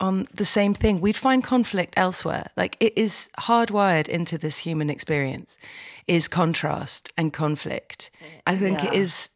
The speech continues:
Speaker 1: it is part of this human experience, and it's, it's absurd. And the more that one can disengage from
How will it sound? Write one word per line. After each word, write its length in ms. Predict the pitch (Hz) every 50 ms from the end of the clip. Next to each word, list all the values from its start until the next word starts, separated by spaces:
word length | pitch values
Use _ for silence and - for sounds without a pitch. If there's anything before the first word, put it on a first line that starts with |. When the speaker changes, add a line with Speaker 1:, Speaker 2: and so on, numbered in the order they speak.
| _ _ -
Speaker 1:
it 100 | 196 -
is 140 | - 170 -
part 300 | - - 185 185 170 -
of 100 | 156 165
this 200 | - 165 160 -
human 340 | - 175 160 156 151 151 151
experience, 680 | - - - - 156 151 147 143 135 131 - - - - -
and 100 | 165 165
it's, 360 | - - - - - - - _ -
it's 220 | 175 165 - -
absurd. 580 | 147 - - - 147 147 143 139 131 - - - -
And 160 | - 170 165
the 40 | 165
more 200 | 175 170 160 156
that 120 | 156 -
one 160 | - 160 151 143
can 140 | - 160
disengage 720 | 156 160 151 - - 147 143 156 151 147 143 143 135 -
from 380 | - - 151 143 139 139 135 -